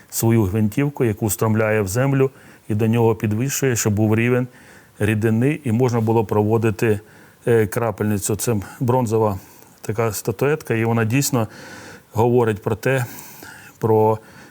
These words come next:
подвиг, пе-, перш за все, наших солдатів,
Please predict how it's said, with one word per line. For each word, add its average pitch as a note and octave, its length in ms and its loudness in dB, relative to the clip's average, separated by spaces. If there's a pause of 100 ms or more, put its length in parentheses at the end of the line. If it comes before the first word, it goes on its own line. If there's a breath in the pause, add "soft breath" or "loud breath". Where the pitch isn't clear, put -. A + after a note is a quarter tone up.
подвиг, A2+ 380 0
пе-, B2+ 180 -2
перш B2 260 -4
за G#2 100 -2
все, A2 200 -2
наших A2 440 -2 (340 loud breath)
солдатів, G#2 580 -2